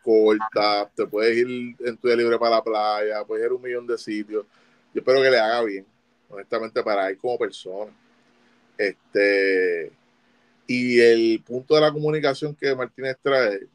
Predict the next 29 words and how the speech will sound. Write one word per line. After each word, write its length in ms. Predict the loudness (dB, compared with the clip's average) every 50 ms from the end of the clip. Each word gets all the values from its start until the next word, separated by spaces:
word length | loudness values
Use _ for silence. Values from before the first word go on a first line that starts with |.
| _ _ _ _ _ _ _ _ _ _
viéndolo 300 | -10 -8 -6 -2 0 0
de 60 | 0 0
esa 120 | 0 -4
manera, 280 | -6 -4 -2 0 0 0
yo 120 | 0 -2
pienso 280 | -6 -8 -10 -10 -10 -10
que 80 | -10
es 40 | -8
muy 160 | -8 -8 -6
válido, 440 | -2 2 2 2 2 0 -4 -4 -6
pero 160 | -6 -14 -18 -20 _ _ _ _ _ _ _ _ _ _ _ _ _ _ _ _ _ _ _ _ _ _ _ _ _ _ _ _ _ _ _ _ _ _ _ _ _ _ _ _ _ _ -8
tú 120 | -6 -4
sabes, 360 | 2 4 4 4 4 2 -2 -6 -12 -14 -18 -20 _ _ _ _ _ -6
eh, 180 | -4 -4 -4 -4
son 180 | -6 -8 -12 -6
cuatro 360 | -4 -4 -2 2 4 4 4
años 280 | 4 4 0 -2 -4 -4
y 60 | -4
él 120 | -4 -4 -2
no 60 | -2
ha 60 | 0
dejado 240 | 2 4 4 2 2
de 60 | 2
jugar 180 | 0 0 0 0
profesionalmente, 1000 | -2 -8 -14 -12 -8 -4 -4 -4 -4 -4 -4 -6 -6 -6 -6 -6 -6 -6 -6 -8 _ _ _ _ _ _ _ _ _ _ _ _ _ -10
este, 1000 | -10 -10 -10 -10 _ _ -8 -6 -6 -4 -4 -6 -6 -8 -8 -8 -6 -8 -8 -10 -12 -16 _ _ _ _ _ _ _ _ _
por, 360 | -2 0 0 2 2 2 2
o 840 | 2 2 0 -2 -2 -4 -4 -6 -6 -8 -10 -12 -14 -14 -16 -18 -20 _ _ _ _ _ _ _ _ _ _ _ _ _ _ _ _ _ _ _ _ _ _ _
sea, 280 | 0 4 4 4 4 2